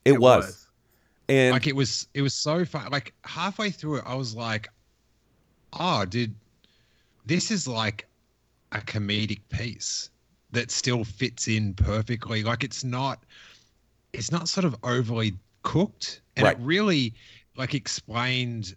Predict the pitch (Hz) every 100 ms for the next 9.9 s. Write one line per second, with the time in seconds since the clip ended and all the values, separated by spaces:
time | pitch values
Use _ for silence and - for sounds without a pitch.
0 | - 120 110 117 120 107 107 123 - 127
1 | 110 107 107 104 104 101 98 98 95 95
2 | 92 - _ - - _ _ - 107 113
3 | 113 117 104 98 95 123 143 - 101 87
4 | - - 107 98 87 - - 104 101 98
5 | 95 90 87 87 _ _ - 95 90 _
6 | - 104 - - 113 104 101 98 113 92
7 | 90 80 - - 104 98 87 107 107 107
8 | 98 90 90 87 82 - 80 - - _
9 | - - 117 104 - 135 101 107 92